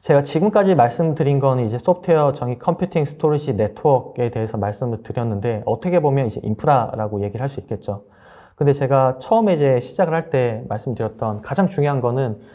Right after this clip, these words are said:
아무리 좋은 인프라를, 클라우드 레디 인프라를 도입을 했다라고 하더라도 그것들을 효율적으로, 일괄적으로 통합 관리하고 단일 운영 효율성을 가져갈 수 없다라고 하면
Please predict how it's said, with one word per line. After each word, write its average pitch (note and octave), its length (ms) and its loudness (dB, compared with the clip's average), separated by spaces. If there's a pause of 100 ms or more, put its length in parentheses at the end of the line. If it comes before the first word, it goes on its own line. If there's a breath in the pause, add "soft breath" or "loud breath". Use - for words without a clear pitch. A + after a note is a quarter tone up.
(240 loud breath)
아무리 F3+ 360 6
좋은 D3 300 2
인프라를, A2+ 1000 -2
클라우드 F#3+ 280 4
레디 A#2+ 400 0 (180)
인프라를 C#3 800 -2
도입을 B2 280 -4
했다라고 B2 480 -2
하더라도 C3 540 -2
그것들을 C3 500 -2
효율적으로, E3 760 0 (360 loud breath)
일괄적으로 D3+ 640 2
통합 F3+ 260 0
관리하고 B2+ 720 -2
단일 C#3+ 320 0
운영 C3 340 -2
효율성을 D#3 420 -2
가져갈 A#2+ 340 -4
수 - 160 -10
없다라고 G#2 720 0
하면 B2 540 -6